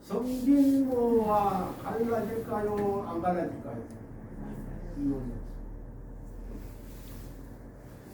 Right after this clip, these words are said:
선생님이 출발하려던 삼 년 노정이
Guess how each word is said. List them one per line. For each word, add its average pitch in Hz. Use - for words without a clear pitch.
선생님이 170
출발하려던 175
삼 165
년 180
노정이 175